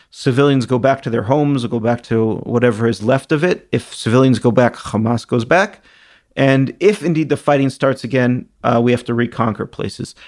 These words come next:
Hamas is able to have fighters who are injured be, uh, treated and sent back into action. They can reform battalions that have been smashed apart. They can appoint new commanders.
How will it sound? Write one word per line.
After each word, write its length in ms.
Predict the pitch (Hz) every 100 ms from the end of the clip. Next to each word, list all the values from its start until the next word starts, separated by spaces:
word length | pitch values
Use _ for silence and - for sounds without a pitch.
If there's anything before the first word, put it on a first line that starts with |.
| _
Hamas 340 | - 123 135 -
is 120 | 120
able 320 | 139 127 120
to 420 | 120 - 123 127 110
have 240 | 117 110
fighters 560 | 120 - 131 123 120 120
who 120 | 117
are 100 | 113
injured 460 | 131 117 117 101
be, 360 | - 110 107 107 -
uh, 280 | 104 110 -
treated 420 | - - 143 131 110
and 140 | 104
sent 180 | - 113
back 240 | 113 113
into 200 | 110 -
action. 500 | - 180 - 165 156 147 - - _
They 100 | 117
can 180 | 110 120
reform 460 | 117 135 - 131 123
battalions 560 | 110 131 123 120 117
that 140 | 120 110
have 80 |
been 120 | 104 104
smashed 420 | - 123 104 -
apart. 460 | - 156 160 - _ _ _ -
They 120 | 113
can 180 | - 117
appoint 360 | 110 - 131 -
new 120 | 127
commanders. 800 | - 120 151 151 143 143 135